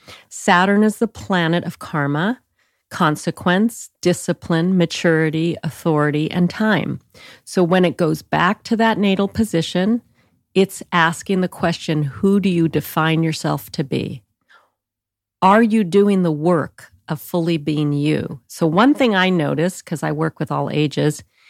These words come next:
if people are doing their work, that Saturn return is incredibly fruitful.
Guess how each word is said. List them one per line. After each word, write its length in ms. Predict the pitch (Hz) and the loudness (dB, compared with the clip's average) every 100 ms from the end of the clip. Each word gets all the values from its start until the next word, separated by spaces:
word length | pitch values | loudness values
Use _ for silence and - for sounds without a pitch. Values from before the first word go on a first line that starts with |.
| _ _ _ | _ _ _
if 220 | - 180 - | -4 -4 -2
people 340 | - 262 302 | -2 0 2
are 80 | 285 | 2
doing 540 | 185 - 160 156 196 | 2 2 2 4 2
their 180 | 226 226 | 4 2
work, 340 | 214 226 240 - | 2 2 0 -2
that 180 | 185 175 | -4 -4
Saturn 440 | - 175 170 170 | -4 -4 -2 -2
return 400 | 170 160 - 170 | -2 -4 -4 -4
is 120 | 165 | -4
incredibly 760 | 151 151 - - 175 170 - 151 | -4 -6 -8 -6 -2 -2 -2 -6
fruitful. 680 | - 151 139 - 151 - | -6 -6 -8 -8 -10 -10